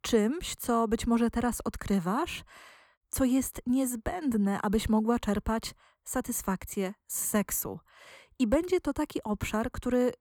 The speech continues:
po prostu będzie wymagał dopasowania między tobą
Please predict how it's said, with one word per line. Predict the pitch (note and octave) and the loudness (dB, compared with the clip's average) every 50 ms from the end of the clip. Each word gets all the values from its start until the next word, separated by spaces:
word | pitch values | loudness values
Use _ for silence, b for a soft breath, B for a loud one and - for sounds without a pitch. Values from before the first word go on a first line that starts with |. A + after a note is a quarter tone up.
| _ _ | _ _
po | - - C4+ | -4 -4 -4
prostu | - - - G#3+ G#3 G3 - - - C4 A3+ | -2 0 0 2 2 0 -2 -4 -4 -4 -2
będzie | G3+ G#3 G#3 G#3 A3+ C4 C4 | 0 2 2 2 2 2 2
wymagał | - A#3 G#3 G#3 G#3 G#3 A3+ A3+ A3 A3 - | 2 2 2 2 2 2 2 0 0 0 -2
dopasowania | G3 F#3+ A3 G#3+ - - A3 - - C4+ C4 B3+ D4+ D#4+ D#4+ D4 B3 A3 | -2 -2 -4 -2 -2 -2 -4 -2 0 -2 0 0 -2 -2 0 0 2 2
między | F#3+ F#3+ G3 F#3+ F#3 F#3+ G3 | 2 2 0 0 2 0 0
tobą | F#3 - G#3 G3+ G#3 G#3 | 0 0 0 2 2 0